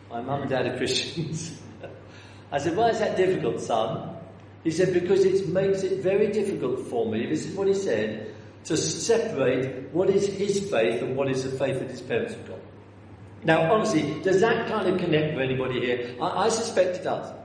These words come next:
And actually, Ben was several years trying to sort out for himself,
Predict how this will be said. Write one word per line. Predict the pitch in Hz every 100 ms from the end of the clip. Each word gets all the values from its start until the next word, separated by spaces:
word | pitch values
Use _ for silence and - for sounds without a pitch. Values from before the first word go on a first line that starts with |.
| - - - - - - - - - -
And | 135 170
actually, | 233 185 180
Ben | 196 196
was | 170 -
several | 240 240 202 170
years | 180 220 151 131 -
trying | 160 143
to |
sort | - 185 160
out | 147 -
for | 147
himself, | 131 156 139